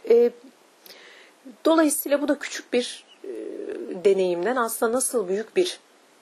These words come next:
e, farkındalığın çıkabileceğini bizlere sunuyor. Bir de tüketimden söz etmeli elbette. Alışveriş yaparken ona alma kararını farkındalıkla vermek,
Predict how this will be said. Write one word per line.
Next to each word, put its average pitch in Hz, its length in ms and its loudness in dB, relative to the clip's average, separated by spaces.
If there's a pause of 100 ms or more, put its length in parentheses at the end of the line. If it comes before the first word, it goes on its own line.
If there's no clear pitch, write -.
(260)
e, - 40 -20 (1120)
farkındalığın 196 680 2
çıkabileceğini 151 840 -2 (460)
bizlere 185 360 2
sunuyor. 180 380 -2 (320)
Bir 349 80 2
de 359 140 6 (100)
tüketimden 285 580 2
söz 208 260 2
etmeli 160 360 0
elbette. 151 600 0 (200)
Alışveriş 311 580 2
yaparken 254 580 0 (540)
ona 277 260 4
alma 233 360 2
kararını 185 760 2 (460)
farkındalıkla 247 880 2
vermek, 160 540 -2